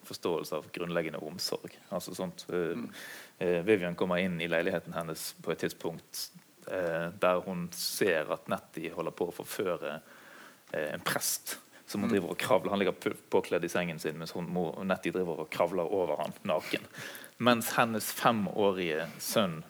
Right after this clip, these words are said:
Speaker 1: Richie sitter fastspent i en stol og ser på. Altså, det er en, det er en brutal scene, og alt dette, alt dette er jo, er jo da autentisk. Altså, det trenger ikke spekulere. Det er et veldig, veldig vakkert bilde av, eh,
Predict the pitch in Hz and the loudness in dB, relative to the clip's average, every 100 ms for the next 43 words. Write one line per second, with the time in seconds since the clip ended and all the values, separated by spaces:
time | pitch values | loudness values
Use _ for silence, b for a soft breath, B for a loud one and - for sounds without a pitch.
0 | - 110 - - - - - - - - | 0 0 0 0 -2 -4 -4 -2 -4 -2
1 | - 170 - 87 - - 85 80 - - | -4 -4 -4 -4 -4 -4 -6 -6 -8 -6
2 | - - - - - - B B B B | -4 -4 -8 -14 -14 -20 B B B B
3 | B - - 98 104 110 107 123 117 104 | B -6 2 4 6 2 4 4 4 2
4 | - 95 78 - 90 95 - - - - | 4 4 4 2 2 4 4 4 2 0
5 | 208 - - - - - 202 80 67 - | -2 -2 0 2 2 0 0 0 -4 -2
6 | 82 113 104 92 98 - 98 - - 110 | 2 4 4 4 0 0 -4 -4 -4 -4
7 | 107 104 92 - - - - 104 98 90 | 0 2 2 -2 -12 -14 -6 -2 -2 -4
8 | - 80 90 110 87 - - - - 104 | -4 -2 0 2 2 -2 -8 -10 -2 0
9 | 98 85 98 98 104 - - 98 107 90 | 0 0 0 0 -2 -2 0 4 6 4
10 | 85 87 82 | 2 0 -2